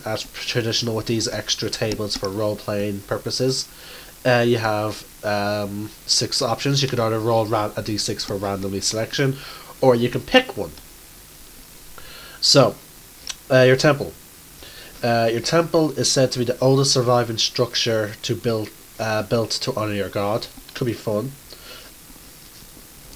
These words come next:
Acolytes of several like-minded deities all received instruction together in your temple.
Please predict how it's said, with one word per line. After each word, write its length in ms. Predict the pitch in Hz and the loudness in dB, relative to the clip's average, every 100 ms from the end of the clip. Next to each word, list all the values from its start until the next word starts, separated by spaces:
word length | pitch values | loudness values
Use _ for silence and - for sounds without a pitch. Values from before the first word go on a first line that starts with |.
| - | 0
Acolytes 440 | 151 160 156 143 | 2 6 4 4
of 160 | 131 123 | 2 2
several 440 | - 156 147 147 | 6 8 8 6
like-minded 560 | 135 131 131 123 117 127 | 6 6 4 2 2 2
deities 480 | 120 117 113 117 107 | 2 2 2 -2 0
all 260 | 120 120 | 0 2
received 340 | 117 - 113 107 | 2 0 0 -2
instruction 540 | 101 - 117 - 107 | -6 -4 -2 -2 -2
together 400 | 101 113 104 110 | -2 -2 0 -2
in 120 | 104 | -2
your 120 | 101 | -4
temple. 540 | 98 131 135 135 131 | -2 -2 0 0 0